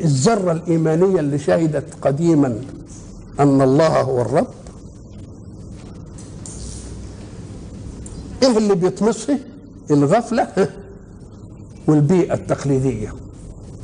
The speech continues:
فيرسل الله الرسل عشان تعمل إيه؟ تنشط دي. على قدر ما يأتي من الغفلة يجي رسول، ويجي رسول ينبهنا. ولذلك إيه؟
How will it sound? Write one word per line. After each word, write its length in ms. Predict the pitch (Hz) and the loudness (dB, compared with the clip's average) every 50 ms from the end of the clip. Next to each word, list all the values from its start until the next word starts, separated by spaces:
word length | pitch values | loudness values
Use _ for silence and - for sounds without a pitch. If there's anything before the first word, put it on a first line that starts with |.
| - - - - - - - - - - - - - - - - - - - - - | -16 -14 -14 -14 -14 -14 -16 -16 -14 -14 -14 -12 -12 -12 -14 -14 -14 -14 -14 -14 0
فيرسل 600 | - 156 165 214 285 320 285 220 - - 254 233 226 | 4 6 6 6 6 6 4 2 4 2 4 4 4
الله 380 | 226 220 233 262 262 208 220 | 4 4 4 4 4 4 2
الرسل 380 | 214 208 233 269 269 262 220 202 | 2 2 2 0 0 2 2 2
عشان 300 | 190 185 - 226 214 - | 2 4 2 2 2 2
تعمل 380 | - 247 226 202 202 208 208 208 | 0 2 2 4 4 6 6 8
إيه؟ 360 | 208 208 202 202 - - - - - - - - - - - - - - - - - - - - | 8 8 6 4 2 -6 -12 -14 -16 -18 -18 -18 -18 -20 -20 -20 -20 -20 -18 -18 -18 -16 0 2
تنشط 540 | 202 202 233 - 392 - - - 156 135 117 113 131 | 4 4 6 4 4 2 0 -2 -2 -2 -2 -2 -8
دي. 100 | 123 110 104 - - - - - - - - - - - - - - - - - - - | -10 -10 -10 -14 -18 -18 -14 -14 -14 -14 -14 -16 -18 -18 -18 -18 -18 -18 -18 -18 -10 0
على 280 | 135 147 165 180 180 175 | 2 4 6 6 6 4
قدر 400 | - - 247 233 196 196 196 190 | 4 2 0 2 2 2 2 4
ما 160 | 185 185 185 | 4 4 4
يأتي 380 | 190 208 214 - - - 185 175 | 4 4 4 2 -2 0 0 2
من 200 | 165 175 175 175 | 4 4 4 4
الغفلة 520 | 170 160 165 247 262 - 226 233 247 240 - - - - - - - - - - - - | 2 2 2 2 2 0 0 -2 -2 -2 -4 -12 -18 -18 -20 -20 -20 -20 -20 -14 -2 2
يجي 220 | 214 214 185 - | 2 4 4 4
رسول، 400 | - 139 139 - 165 143 123 - - - - - - - - - | 4 2 0 0 -2 -4 -4 -6 -8 -12 -14 -14 -14 -16 -4 2
ويجي 280 | 196 214 247 240 214 202 | 4 4 6 6 6 4
رسول 420 | 180 165 139 - 175 151 135 151 | 4 2 0 -2 -2 0 2 4
ينبهنا. 400 | 190 185 175 147 160 165 - - - - - - - - | 4 4 2 0 -2 -4 -4 -6 -6 -10 -14 -16 -2 2
ولذلك 460 | 165 175 180 170 208 220 196 - 220 | 4 4 4 6 4 4 4 2 4
إيه؟ 240 | 202 196 202 202 | 4 4 4 4